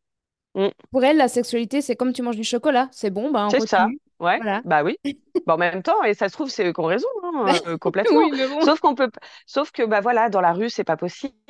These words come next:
Speaker 2: C'est ça.
Speaker 1: euh, tu vas vite être alpagué, euh, par, euh, par la police, par les gendarmes, par ce que tu veux. Enfin, après, je pense que ça irait pas bien loin dans le sens où ils se rendent bien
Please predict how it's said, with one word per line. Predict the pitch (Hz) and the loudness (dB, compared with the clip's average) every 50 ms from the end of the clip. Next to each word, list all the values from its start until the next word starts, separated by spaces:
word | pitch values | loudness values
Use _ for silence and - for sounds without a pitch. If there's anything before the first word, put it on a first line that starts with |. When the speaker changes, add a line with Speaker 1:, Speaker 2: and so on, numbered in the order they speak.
| 320 339 339 247 | -6 -4 0 0
Speaker 2:
C'est | 202 | 2
ça. | 180 170 165 160 160 | 2 2 2 2 0
Speaker 1:
euh, | 160 | 0
tu | - - 180 | -4 -6 -2
vas | 165 165 | 0 0
vite | 160 165 196 202 - - | 0 0 -2 -4 -2 -2
être | 190 180 - | 0 0 2
alpagué, | 180 165 165 - 170 180 180 196 202 214 208 208 208 | 0 0 0 0 0 0 2 2 2 4 4 4 4
euh, | 180 151 143 143 147 139 135 - | 4 2 2 0 0 -2 -4 -2
par, | 160 147 135 143 147 | -2 -2 -2 -2 -4
euh, | 147 147 | -6 -6
par | - 151 143 | -4 -2 -2
la | 143 143 | 0 -2
police, | 139 - 156 151 165 170 - | -2 -2 -6 -6 -6 -8 -6
par | - - | -6 -6
les | 147 147 | -6 -6
gendarmes, | 143 143 156 170 165 170 | -6 -6 -4 -4 -6 -6
par | 165 156 147 | -6 -10 -10
ce | - - | -10 -12
que | 170 | -12
tu | - - - 151 | -12 -10 -10 -6
veux. | 156 202 262 285 330 - - - _ - _ _ _ - | -2 -2 0 -2 -2 -6 -12 -20 _ -20 _ _ _ -2
Enfin, | - 156 143 131 _ _ _ _ _ _ _ | -2 -2 -2 -2 _ _ _ _ _ _ _
après, | - - - - - 170 | -4 -4 -4 -4 -4 -4
je | 170 - | -4 -4
pense | - - - | -6 -12 -10
que | - | -8
ça | 165 - 165 | -2 0 2
irait | 151 156 156 | 4 4 4
pas | - 160 156 | 2 2 0
bien | 165 170 170 | 2 0 0
loin | 180 185 196 196 | 2 2 2 2
dans | 185 165 | 0 -2
le | 160 | -2
sens | 160 - 190 185 196 - | -4 -2 -2 -4 -2 -2
où | 196 | -4
ils | 170 | -4
se | - | -2
rendent | - 170 156 156 | -2 -4 -2 -2
bien | 160 165 151 | -2 -4 -4